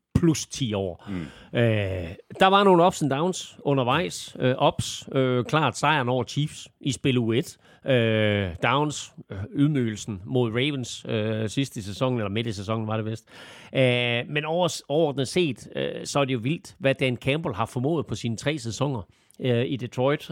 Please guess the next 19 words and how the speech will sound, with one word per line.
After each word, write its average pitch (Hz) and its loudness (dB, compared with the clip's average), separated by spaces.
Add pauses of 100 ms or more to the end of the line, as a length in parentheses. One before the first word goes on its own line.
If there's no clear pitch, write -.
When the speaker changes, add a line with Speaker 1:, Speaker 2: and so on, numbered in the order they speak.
(100)
Speaker 1:
og 120 -4
så, 131 2 (200)
øh, 135 -6
og, 78 -10
og, 127 -8
og 127 -2
vildt 156 -2
også 143 -2
så 151 -4
stor 165 -4
succes, - -2 (680)
Jared 123 4
Goff 143 0
har - -10
fået, 131 2 (380)
øh, 113 2
i, 120 -4
i 123 -2
Motown. 113 -2